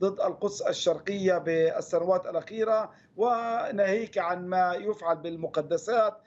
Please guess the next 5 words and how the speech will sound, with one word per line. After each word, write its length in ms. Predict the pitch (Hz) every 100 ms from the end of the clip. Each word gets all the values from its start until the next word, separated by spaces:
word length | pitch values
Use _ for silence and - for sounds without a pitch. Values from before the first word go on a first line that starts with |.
| _ _ 170
وعلى 300 | 170 180 185
رأسها 580 | 202 - 170 165 175
المسجد 480 | 165 156 180 170 160
الأقصى 320 | 160 214 -
المبارك 560 | 165 156 180 226 214